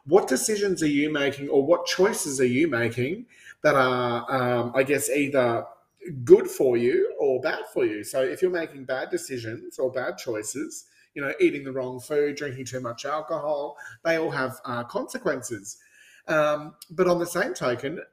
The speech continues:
what are your choices? Are you choosing to get up in the morning? Are you choosing to wake up, get up, put your shoes on, go for a walk,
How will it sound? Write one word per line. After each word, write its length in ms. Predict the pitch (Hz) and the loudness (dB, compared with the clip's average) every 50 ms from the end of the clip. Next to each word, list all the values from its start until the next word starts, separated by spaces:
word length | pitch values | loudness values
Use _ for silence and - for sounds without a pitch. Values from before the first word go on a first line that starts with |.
| - - _ | -20 -20 _
what 240 | - 160 170 190 196 | -8 -2 0 2 2
are 60 | 202 | 4
your 140 | 202 202 196 | 4 2 2
choices? 460 | 196 196 185 240 262 254 - 170 151 | 2 0 -2 -2 -2 -2 -4 -6 -4
Are 120 | - 143 147 | -2 -2 -2
you 180 | 156 160 160 | -2 -2 -4
choosing 500 | 151 - - - 170 202 214 214 208 190 - | -8 -8 -4 -2 -2 -2 -2 -4 -8 -8 -8
to 80 | - | -8
get 160 | 151 156 147 | -4 -4 -2
up 160 | 143 131 - 151 | -2 -4 -4 -6
in 120 | 139 135 | -6 -6
the 60 | 127 | -6
morning? 320 | 123 123 123 123 123 120 123 | -4 -2 -2 -2 -2 -2 -4
Are 40 | |
you 140 | 123 123 127 | -4 -4 -4
choosing 420 | 127 - - 165 180 180 185 180 160 | -6 -4 -2 0 0 0 -2 -6 -8
to 100 | - 139 | -8 -8
wake 320 | 131 139 139 160 - - | -6 -4 -4 -4 -4 -4
up, 220 | 143 143 147 - - - - - - _ _ _ - | -6 -6 -6 -8 -10 -16 -20 -20 -20 _ _ _ -10
get 220 | 120 147 151 160 156 | -6 -4 -2 0 0
up, 280 | 147 139 135 - - | -2 -2 -4 -6 -6
put 180 | - 175 175 175 | -6 -6 -6 -6
your 100 | 165 143 | -6 -6
shoes 360 | - - 147 143 143 135 139 | -6 -4 -4 -4 -4 -4 -4
on, 200 | 135 135 135 135 | -6 -6 -6 -4
go 220 | 123 147 143 147 | -2 -2 0 0
for 220 | 151 147 - 160 147 | -2 -2 -4 -2 -2
a 60 | 139 | -2
walk, 380 | 127 120 123 123 123 123 - | -2 0 0 0 -2 -2 -6